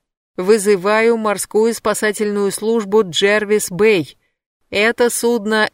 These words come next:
A I S триста восемьдесят семь Н. A I S триста восемьдесят семь, ноябрь. Вы записываете?» Он замолчал.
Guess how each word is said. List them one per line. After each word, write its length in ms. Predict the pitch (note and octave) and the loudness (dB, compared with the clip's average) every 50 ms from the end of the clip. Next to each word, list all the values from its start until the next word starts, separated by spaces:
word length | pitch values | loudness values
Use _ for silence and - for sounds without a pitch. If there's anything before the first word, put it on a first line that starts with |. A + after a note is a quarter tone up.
| _ - | _ 2
A 260 | G#3 G#3+ A3 A#3 A#3+ A3 - - _ - | 2 4 4 2 0 -2 -8 -12 _ -2
I 420 | - G#3 G3+ G#3 G#3 A3+ A3+ - _ - | 0 0 2 2 0 0 -4 -6 _ -2
S 360 | G3 G3+ G3+ G#3 A3 G#3+ - - | 0 0 0 0 -2 -4 -8 -8
триста 440 | - G3 G#3 G#3 G3+ - - A3 | -6 -4 -4 -4 -4 -2 -2 -2
восемьдесят 680 | G3 G3+ G3+ G3 - G#3+ G3+ F#3+ F#3+ G3 - A3 G3+ F3 | 0 0 -2 -2 -2 -6 -6 -6 -6 -4 -2 -2 -2 -2
семь 320 | - - G#3+ G3+ G3+ G3 - - | -2 -2 0 0 0 -2 -2 -2
Н. 380 | A3+ A#3 A3 F#3 D#3+ D3 C3+ _ _ _ _ _ _ _ _ _ - | 0 0 0 0 -2 -4 -6 _ _ _ _ _ _ _ _ _ 0
A 320 | G3 G3+ G3+ G#3 G#3+ G#3+ - _ - | 2 4 4 4 2 0 -4 _ -2
I 320 | G3+ G3+ G3 G3 G3 - - | 0 0 2 2 0 0 -2
S 420 | - G#3 G3+ G#3 A3 A3+ - - - | -2 -2 0 0 0 -2 -4 -6 -4
триста 520 | - G#3+ G#3+ G#3 A3 G#3 - - A#3 A3 | 0 0 0 0 -2 -4 -2 -2 -2 0
восемьдесят 720 | F3+ F#3 G3+ G#3 - G#3+ G#3+ G3+ F#3+ G#3 - - G#3 - | 0 0 0 0 0 -4 -6 -6 -6 -6 -2 -2 -2 -2
семь, 480 | - - - A#3+ A3+ G3+ E3+ D3+ C#3+ D3+ | -4 -6 -2 -2 -2 -2 -2 -4 -4 -2
ноябрь. 640 | E3+ F3+ F#3+ G3 F3+ A3 A#3 A3 F#3 D3+ D#3+ D3 C3 _ _ _ _ - | 0 0 0 0 0 0 0 0 0 0 -4 -8 -8 _ _ _ _ -8
Вы 200 | F3 F3 G3+ A3 | 0 2 2 4
записываете?» 1000 | G#3 A3+ A3+ - - C#4 C#4+ - - A#3+ G#3+ G#3 F#3+ E3+ - - F3 D#3 C3+ C3 _ _ _ _ _ _ _ _ _ _ _ - | 4 2 0 0 -2 -4 -4 -2 -2 -2 0 0 -2 -2 -4 -6 -6 -6 -6 -8 _ _ _ _ _ _ _ _ _ _ _ -10
Он 180 | G#3+ A3+ A#3 A3+ | -6 -6 -6 -4
замолчал. 800 | G#3 F#3+ G#3 G#3 G#3 G#3 G#3+ - - - G3 F3 D3+ C#3+ C3+ | -4 -4 -4 -4 -4 -6 -8 -8 -8 -6 -4 -4 -4 -6 -8